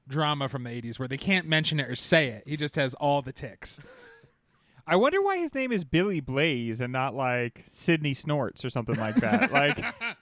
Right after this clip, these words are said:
Speaker 2: 'cause he definitely doesn't, he definitely puts off a major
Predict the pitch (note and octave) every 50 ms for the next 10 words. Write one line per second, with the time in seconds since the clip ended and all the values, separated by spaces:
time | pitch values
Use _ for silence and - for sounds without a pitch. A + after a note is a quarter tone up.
0 | D#4+ - _ _ _ - - D#5 C5+ - _ _ _ _ _ - - _ _ _
1 | _ _ F3 F3 F3+ A3 F#3+ G#3+ A3+ B3 C4+ A3+ F#3+ F#3 F3 F#3 F#3 F#3 G3 G3
2 | F#3 G#3+ A#3 C4 A#3+ G3 G#3 F#3+ F#3+ F3 D3+ D#3 C#3+ C3 B2 A#2+ C#3 C#3+ D3+ D#3+
3 | E3+ F#3 G3 G#3 G3+ F#3+ D#3+ - C#3+ C3 A#2+ A#2 A2+ A2 G#2+